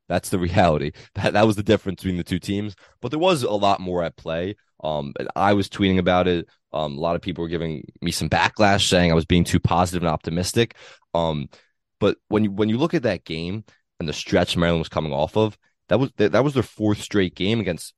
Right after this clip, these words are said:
at the time, ranked opponents in terms of when that game was against U C L A. The four straight, straight games against currently ranked opponents. They had, um, Illinois, which they won. Wisconsin on the road, a nine P M tip.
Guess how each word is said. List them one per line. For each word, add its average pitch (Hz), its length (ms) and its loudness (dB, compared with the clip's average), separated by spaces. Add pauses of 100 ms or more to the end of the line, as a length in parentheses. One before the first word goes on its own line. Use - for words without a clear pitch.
at - 220 -2
the 202 80 2
time, 120 580 2 (380)
ranked 92 360 -2
opponents 80 520 -2
in - 80 -16
terms 85 260 -4
of 78 140 -4
when 82 180 0
that 82 160 0
game 90 220 -2
was 90 160 -4
against 85 320 -12
U 90 80 -6
C - 160 0
L 87 120 2
A. 113 160 4 (360)
The - 80 -14
four 135 420 6
straight, 113 500 0
straight 101 400 -4
games 85 460 -4
against 73 460 -8
currently 98 500 6
ranked 85 360 -2
opponents. - 500 -8 (180)
They 82 100 -2
had, 78 220 0 (300)
um, 62 420 -2 (220)
Illinois, 104 460 6
which 85 200 -4
they 82 100 4
won. 92 360 4 (240)
Wisconsin 98 560 -6
on 85 140 0
the 76 100 -2
road, 87 320 4
a - 20 2
nine 80 320 0
P - 200 -6
M 78 120 -4
tip. - 340 -4